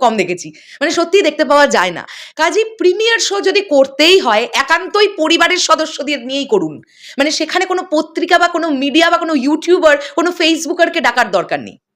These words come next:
এটা আমার মনে হয়। যাদের তুফান দেখার ইচ্ছে তারা পয়সা দিয়ে গিয়ে তুফান দেখবে, টিম অনেক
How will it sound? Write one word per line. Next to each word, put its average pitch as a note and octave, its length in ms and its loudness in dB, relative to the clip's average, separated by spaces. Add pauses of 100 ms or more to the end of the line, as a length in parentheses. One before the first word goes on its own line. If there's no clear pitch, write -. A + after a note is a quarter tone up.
(1300)
এটা C#4 180 2
আমার A3+ 220 -2
মনে D#3 180 -12
হয়। A2+ 160 -18 (920)
যাদের B3+ 360 0
তুফান D#4+ 340 -2
দেখার F4+ 200 -2 (120)
ইচ্ছে D#4+ 260 -4 (180)
তারা C#4 140 0 (140)
পয়সা C#4 400 2
দিয়ে F4 140 2 (160)
গিয়ে C#4+ 160 2 (180)
তুফান D#4 280 2 (100)
দেখবে, E3+ 240 -4 (600)
টিম D#4 120 0 (140)
অনেক D#4 120 0